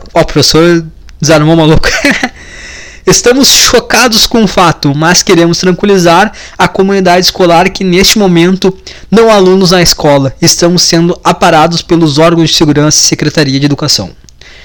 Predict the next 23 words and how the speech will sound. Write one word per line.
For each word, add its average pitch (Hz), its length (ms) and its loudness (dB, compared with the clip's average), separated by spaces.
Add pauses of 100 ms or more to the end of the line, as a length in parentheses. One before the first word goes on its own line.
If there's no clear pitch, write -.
(520)
A 165 120 4
direção 160 340 2
da 170 60 2
escola 175 300 2
diz 190 220 0
ainda 208 280 2
que, - 280 -6 (120)
que, - 180 -16
não, 214 280 0
cara, 156 360 0
só 262 360 2
manda 240 380 2
o 240 100 2
relato 202 540 0
inteiro, 180 580 0
porra. 139 520 -2
Não 127 80 -6
precisa 185 360 -4 (240)
tá 156 160 -2
cortando. 131 640 -4 (1000)
O 165 80 2
possível 233 560 0
para, 214 500 0